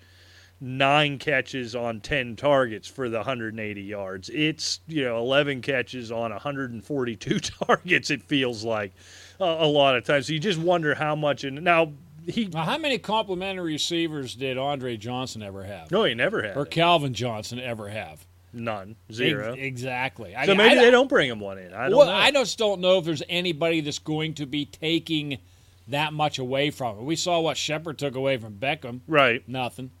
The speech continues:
Speaker 1: That's true.
Speaker 2: Uh, you know, and, and
Speaker 1: Yeah, Beckham took away from Beckham, if <laughs> anybody
Speaker 2: Yeah,
Speaker 1: did.
Speaker 2: and, and who took away from A J Green? Nobody.
Speaker 1: Right.
Speaker 2: You know, I mean, these guys,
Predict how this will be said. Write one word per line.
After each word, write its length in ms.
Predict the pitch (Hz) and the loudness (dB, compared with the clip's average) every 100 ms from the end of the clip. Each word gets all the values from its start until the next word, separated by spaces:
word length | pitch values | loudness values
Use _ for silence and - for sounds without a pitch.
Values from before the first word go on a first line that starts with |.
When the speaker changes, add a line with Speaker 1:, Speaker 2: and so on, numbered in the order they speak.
| - | -2
Speaker 1:
That's 240 | 143 123 | -2 0
true. 380 | - 113 107 123 - _ 156 | -4 -8 -8 -10 -14 _ -14
Speaker 2:
Uh, 40 | |
you 200 | 151 160 | -4 -2
know, 300 | 135 120 120 | -2 -4 -6
and, 580 | 120 147 143 156 151 147 | -4 -4 -2 -2 -4 -6
and 200 | 143 135 | -8 4
Speaker 1:
Yeah, 100 | 147 | 6
Beckham 240 | 180 143 117 | 6 2 -6
took 160 | 123 | -6
away 220 | 117 113 | -2 -4
from 200 | 110 113 | -4 -8
Beckham, 380 | 101 147 143 123 | 2 2 2 -10
if 100 | 104 | -8
<laughs> 0 | 143 | -8
anybody 500 | 139 - - - - - | -8 -10 -6 -4 -4 -6
Speaker 2:
Yeah, 300 | 175 208 107 | 0 0 0
Speaker 1:
did. 140 | 104 | -4
Speaker 2:
and, 200 | 139 135 | -4 -4
and 220 | 131 131 | -4 -4
who 140 | 139 156 | 0 0
took 300 | 156 165 160 | 0 -2 -2
away 360 | 143 147 151 | 0 2 2
from 460 | 147 151 147 143 139 | 0 0 2 2 0
A 180 | 143 151 | 0 0
J 280 | 127 147 143 | 0 0 0
Green? 440 | 135 156 139 107 | -2 -2 -2 -4
Nobody. 640 | 120 120 110 120 120 127 123 131 | -4 -4 -2 -2 -2 -4 -8 -2
Speaker 1:
Right. 340 | 165 147 127 - _ _ | 4 4 4 -2 _ _
Speaker 2:
You 160 | 151 156 | -6 -4
know, 80 | 139 | -2
I 140 | 143 | -2
mean, 380 | 156 160 156 143 | -2 0 0 0
these 340 | 156 208 220 151 | 2 2 0 0
guys, 580 | 175 175 180 160 151 | 2 2 4 4 2